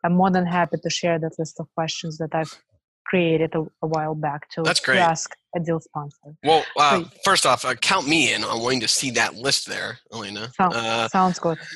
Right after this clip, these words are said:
Speaker 2: that sounds super valuable. And, uh, and I imagine one question I, uh,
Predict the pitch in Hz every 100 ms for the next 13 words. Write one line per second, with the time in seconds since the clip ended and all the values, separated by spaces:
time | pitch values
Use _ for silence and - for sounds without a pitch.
0 | - 175 180 202 175 196 170 156 190 156
1 | 147 - - _ _ 156 165 160 156 147
2 | 156 202 247 262 359 320 233 180 214 285
3 | - 185 - 180 165 156 151 147 143 135
4 | 127 120